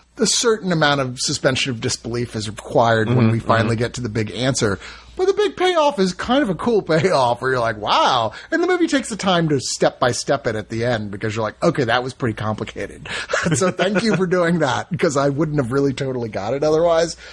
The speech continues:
Speaker 1: But wow, a good movie, a sexy movie. Not a, like, w-, once again, not a classic. Maybe I kinda need to go back and watch the nineteen seventy film.
Speaker 2: Okay.
Speaker 1: But, uh,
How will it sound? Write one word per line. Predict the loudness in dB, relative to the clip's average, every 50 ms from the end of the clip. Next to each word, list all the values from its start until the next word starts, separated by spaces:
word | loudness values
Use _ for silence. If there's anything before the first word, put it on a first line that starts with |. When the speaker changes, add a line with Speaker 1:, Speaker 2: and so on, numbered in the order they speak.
| -20 -18 _
Speaker 1:
But | 2 2 2 2 -4 _ _ 2
wow, | 4 4 4 2 -2 -4 -6 -6
a | -6
good | -2 0 0 0 0
movie, | 0 -2 0 0 0 0 0
a | 0 -2
sexy | -2 0 0 0 0 0 0 -2 -2 -2 -2
movie. | -2 -6 -8 -10 -10 -10 -10 -12 -12 -18 -20 -20 _ _ _ _ _
Not | -4 -4 0 2 2 4 4 2
a, | 2 0 -2 -6 -2
like, | 2 2 2 2
w-, | 2 2 2 2 4 2 0
once | 0 0 -2 -2 -2 2
again, | 4 4 4 2 0 -2
not | 0 0 0 0
a | -2
classic. | 0 0 0 0 0 -2 -2 -4 -6 -8 -12 -14 -8
Maybe | -4 -2 0 2 2 2
I | 2
kinda | 2 0 -2 -2 -2 -2
need | -2 -4 -4
to | -2
go | -2 0
back | 2 2 0 0
and | -2 -2 0
watch | 0 0 0 0
the | -2 -2
nineteen | 0 0 -2 -2 -2 -4 -4
seventy | 0 0 0 0 0 -2 -4 -4
film. | -4 -4 -2 -2 -2 -2 -2 -2 -2
Speaker 2:
Okay. | 0 2 4 4 4 2
Speaker 1:
But, | 0 2 2 2 2 2
uh, | 2 2 2 4 4 2 2 2 0 0 0 -2 -4